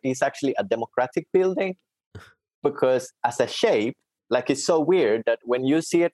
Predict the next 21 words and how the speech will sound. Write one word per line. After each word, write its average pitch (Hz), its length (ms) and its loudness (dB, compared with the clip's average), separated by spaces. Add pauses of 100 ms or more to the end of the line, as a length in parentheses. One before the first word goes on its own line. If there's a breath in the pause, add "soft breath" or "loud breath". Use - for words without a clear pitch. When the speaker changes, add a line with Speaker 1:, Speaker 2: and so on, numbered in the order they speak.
Speaker 1:
from 123 420 -6
different 139 400 -2
angles, 147 600 -2 (320)
you 143 120 2
see 151 240 0
a 117 120 2
different 127 340 -2
shape. 98 260 -2 (220)
Sometimes 135 500 -4
it 143 80 2
looks 131 320 0
just 117 220 -6
like 107 160 -2
an 101 240 -6
L. 170 400 2 (460)
If 117 160 -4
you 131 120 4
look 135 200 2
at 131 100 -4
from 117 180 -4
another 117 520 0